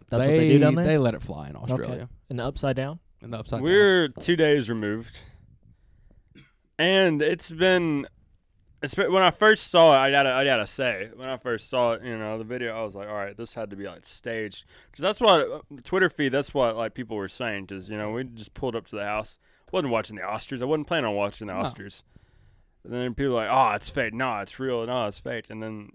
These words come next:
Speaker 3: you see what actually happens.
Speaker 1: Yeah.
Speaker 3: And you see the censored version first.
Speaker 1: Yeah.
Speaker 3: And it's just Will Smith, you know, the joke and then the smack.
Speaker 1: What?
Speaker 3: 'Cause you're like, it's not, the G I Jane joke wasn't funny.
Speaker 1: It wasn't really,
Speaker 2: It
Speaker 1: it was a very light joke.
Speaker 3: It was
Speaker 1: Very
Speaker 3: like,
Speaker 1: light.
Speaker 3: but, like, that's the thing. It wasn't, like,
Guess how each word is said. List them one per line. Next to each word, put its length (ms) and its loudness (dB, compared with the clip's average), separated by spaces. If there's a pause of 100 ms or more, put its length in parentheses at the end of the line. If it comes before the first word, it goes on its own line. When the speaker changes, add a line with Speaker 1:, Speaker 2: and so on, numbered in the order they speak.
Speaker 3:
you 80 -20
see 220 -8
what 140 -2
actually 320 -4
happens. 560 -6
Speaker 1:
Yeah. 180 -4 (220)
Speaker 3:
And 120 -8
you 80 -4
see 160 -4
the 100 -2
censored 380 -4
version 360 -6
first. 480 -16 (120)
Speaker 1:
Yeah. 220 -6 (140)
Speaker 3:
And 100 -8
it's 160 -8
just 140 -14
Will 180 -2
Smith, 240 -10
you 100 -6
know, 140 -6
the 120 -10
joke 420 -4
and 120 -14
then 280 -10
the 80 -18
smack. 500 -10
Speaker 1:
What? 120 4 (460)
Speaker 3:
'Cause 120 -6
you're 100 6
like, 180 8
it's 200 -4
not, 380 6
the 80 -2
G 260 -4
I 120 4
Jane 280 -2
joke 240 -4
wasn't 360 -4
funny. 360 -10 (160)
Speaker 1:
It 100 8
wasn't 300 8
really, 340 8
Speaker 2:
It 140 8
Speaker 1:
it 60 12
was 240 10
a 140 8
very 300 10
light 320 2
joke. 380 -8
Speaker 3:
It 80 2
was 100 2
Speaker 1:
Very 140 6
Speaker 3:
like, 40 -2
Speaker 1:
light. 180 -10
Speaker 3:
but, 160 6
like, 180 6
that's 160 2
the 80 -8
thing. 180 0
It 140 2
wasn't, 480 2
like, 480 -2